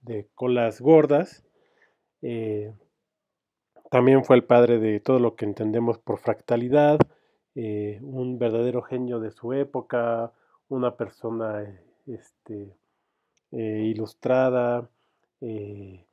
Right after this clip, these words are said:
un académico, eh, diríamos, self-owned. Hasta donde tengo entendido, él durante muchos años trabajó en I B M y, pues, tenía una de estas, este, plazas de investigación muy libres en donde prácticamente los de I B M le dejaban hacer lo que él quisiera, ¿no?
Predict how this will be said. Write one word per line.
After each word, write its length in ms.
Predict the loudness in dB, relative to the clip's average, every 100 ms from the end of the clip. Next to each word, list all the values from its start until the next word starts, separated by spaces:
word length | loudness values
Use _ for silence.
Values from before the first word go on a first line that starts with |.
| _ _ -8
un 160 | -4 -2
académico, 1120 | -2 -2 -2 -6 -8 -6 -4 -4 -8 -12 -18 _ _ _ _ _ -14
eh, 180 | -10 -8
diríamos, 400 | -6 -6 -8 -10
self-owned. 960 | -6 -8 -8 -8 -2 -2 -2 -8 -14 _ _ _ _ _ _ -14 -12
Hasta 220 | -8 -6
donde 120 | -4
tengo 200 | -2 -2
entendido, 400 | -2 -4 -4 -4
él 80 | -4
durante 260 | -6 -8
muchos 240 | -12 -12 -10
años 180 | -10 -8
trabajó 320 | -12 -10 -10
en 120 | -8
I 100 | -6
B 160 | -4 -4
M 280 | -4 -8 -12 _ _ _ _ _ _
y, 360 | -10 -6 -6 -6
pues, 180 | -8 -6
tenía 200 | -4 -4
una 200 | -2 -4
de 60 |
estas, 260 | -4 -10 -10
este, 420 | -14 _ -12 -12 -16 _
plazas 420 | 0 0 2 -2 -4
de 60 |
investigación 640 | -8 -10 -10 -10 -6 -4 -2
muy 180 | -2
libres 360 | -2 -4 -4 -6
en 120 | -8
donde 220 | -8 -10
prácticamente 760 | -6 -6 -6 -8 -8 -6 -6 -6
los 140 | -6
de 80 | -6
I 40 |
B 60 | -8
M 120 | -6
le 80 | -8
dejaban 300 | -8 -8 -8
hacer 160 | -8 -10
lo 100 | -8
que 80 |
él 80 | -10
quisiera, 320 | -8 -8 -8
¿no? 180 | -8 -10